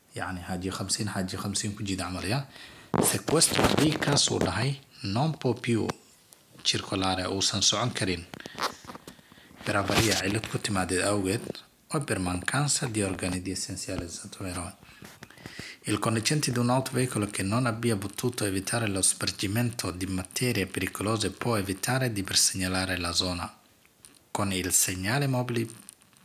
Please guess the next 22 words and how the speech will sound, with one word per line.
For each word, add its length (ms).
di 140
pericolo 580
e 140
segue 640
segnali 600
sensori 680
per 140
allontanare 880
gli 180
or-, 240
gli 140
altri 320
veicoli, 400
no? 240
Per 140
forza 360
o 840
segnale 380
mobile 340
triangolare 600
di 100
pericolo. 480